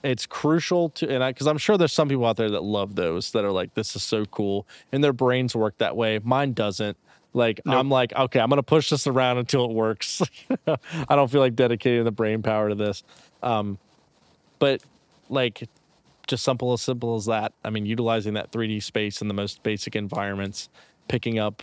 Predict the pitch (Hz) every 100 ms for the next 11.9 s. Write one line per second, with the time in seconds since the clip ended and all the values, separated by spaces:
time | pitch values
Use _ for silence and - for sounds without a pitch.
0 | - 127 107 98 95 95 98 98 107 110
1 | 104 110 110 98 110 107 110 104 101 98
2 | 98 - 110 98 92 76 107 101 107 95
3 | 101 95 95 101 98 98 95 98 98 95
4 | 98 95 - 104 107 104 101 - 117 107
5 | 95 - - _ - 165 160 160 131 -
6 | - 120 123 104 110 98 95 - _ _
7 | _ _ _ _ - 117 107 101 92 _
8 | - 135 123 98 127 131 123 - 117 107
9 | 117 101 95 - 87 52 - _ _ _
10 | _ - 110 107 202 - - 123 123 120
11 | 110 104 - - 92 101 85 82 104